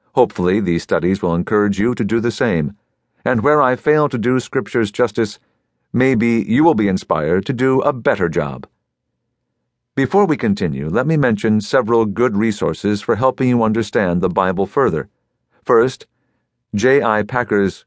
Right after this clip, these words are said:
God Has Spoken will help you understand why you should study and read the Bible as a Christian.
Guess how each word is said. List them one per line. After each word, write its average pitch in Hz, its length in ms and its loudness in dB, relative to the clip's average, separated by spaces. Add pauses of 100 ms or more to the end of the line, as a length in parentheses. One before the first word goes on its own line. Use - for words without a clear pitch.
God 117 300 2
Has 95 180 -2
Spoken 107 600 -4 (160)
will 90 100 -2
help 95 200 -2
you 90 120 0
understand 87 560 -2
why 95 220 2
you 98 160 2
should 98 220 -6
study 85 400 -2
and 87 180 -2
read 98 180 0
the 90 120 -2
Bible 82 420 -2
as 78 120 -4
a - 60 -8
Christian. 78 460 -6